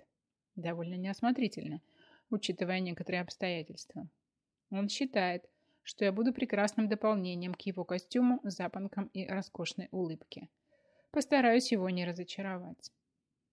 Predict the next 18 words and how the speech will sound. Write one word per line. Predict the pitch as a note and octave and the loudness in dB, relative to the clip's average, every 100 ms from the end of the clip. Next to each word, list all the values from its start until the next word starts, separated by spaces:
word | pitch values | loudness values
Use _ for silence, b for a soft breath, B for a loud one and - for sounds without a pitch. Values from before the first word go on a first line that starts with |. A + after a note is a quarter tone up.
| _ G3+ | _ -6
Я | F#3 F#3+ | -4 -4
провела | F#3 F3+ F3+ F3 | -2 -2 0 0
ревизию | F#3 G#3 C4+ B3 | 0 2 2 0
своего | A3+ A3+ G#3+ G#3+ | -2 -2 -2 -2
гардероба, | G3+ G3 G3 G3 F3+ F#3 - _ _ _ _ - | -2 -2 0 -2 -4 -6 -10 _ _ _ _ -6
потом | B3 - D4 B3+ | -2 4 2 4
извлекла | G3 F#3 F#3+ - G3 A3 A#3+ - | -2 0 -2 0 2 2 0 -2
на | F#3+ | -6
свет | E3+ - G#3 G3+ | -6 -2 -2 0
Божий | F3+ F3 F3 F#3+ G3 | -6 -4 -4 -4 -6
Машкин | F3 E3+ D#3+ - F#3 | -6 -6 -6 -6 -6
подарок. | G#3 A3 F#3 - - - _ _ _ _ _ _ _ | -2 0 0 -4 -12 -20 _ _ _ _ _ _ _
У | F#3+ | -2
неё | F#3+ F3+ F#3 | 0 0 0
мания | G3 A#3+ A3 F3 - | 4 4 4 2 -2
дарить | F3+ F3+ - | -2 -2 -4
мне | G3 | -4
платья. | G3 G3 D3+ - - | -2 -2 -4 -8 -16